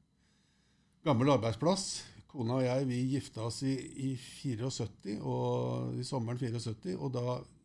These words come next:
reiste vi til, utenfor Harstad for å jobbe på en institusjon for psykisk utviklingshemmede. Institusjonen er lagt ned, men det er laget et museum på området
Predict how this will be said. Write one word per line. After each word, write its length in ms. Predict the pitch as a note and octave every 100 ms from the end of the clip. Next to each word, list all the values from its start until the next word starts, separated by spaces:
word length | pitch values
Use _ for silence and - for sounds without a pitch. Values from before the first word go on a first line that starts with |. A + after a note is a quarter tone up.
| _ _ - C3+
reiste 260 | C3 - A2+
vi 80 |
til, 520 | A2 B2 A#2+ A#2 A2+ A2+ A2 -
utenfor 340 | C3 A#2+ G#2+ B2
Harstad 380 | B2 - D3+ F3 - _ _ _ _ A#2
for 60 |
å 60 | A#2
jobbe 300 | A#2 G2 G2
på 140 | - A2
en 140 | A2+
institusjon 720 | G#2+ - - A#2 - B2 C#3
for 140 | C#3 A#2
psykisk 360 | G#2 - G#2+
utviklingshemmede. 800 | G2+ - G#2 - G#2+ G2+ G2 G2+ G#2 _ _ _ _ _ _ _ _ _ _ _ -
Institusjonen 640 | C#3+ - D3+ E3+ C#3+ C#3
er 80 | E3+
lagt 240 | F3+ -
ned, 200 | C#3 G3+ A3
men 160 | C#3+
det 80 | C#3
er 80 | D#3
laget 360 | D#3+ A#2 G#2 B2
et 60 | E3
museum 580 | E3 - C3 C3 F#3+
på 120 | G#3 F#3
området 420 | C#3+ C3+ E3+